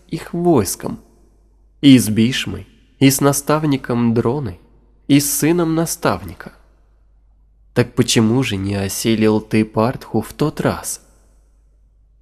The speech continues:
Вступив с ним сегодня в битву,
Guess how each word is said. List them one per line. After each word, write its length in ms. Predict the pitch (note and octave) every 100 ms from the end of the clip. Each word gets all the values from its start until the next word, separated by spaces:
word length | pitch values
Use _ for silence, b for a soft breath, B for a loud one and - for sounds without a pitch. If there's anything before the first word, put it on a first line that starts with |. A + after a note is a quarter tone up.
| _ _ _
Вступив 640 | - - A2 - G#2+ G#2
с 120 | - A#2
ним 300 | A2 A2+ A2
сегодня 760 | - A2 G#2+ G#2+ G#2 G#2+ G2+
в 100 | G2
битву, 480 | F#2+ A2 A#2 A#2 A2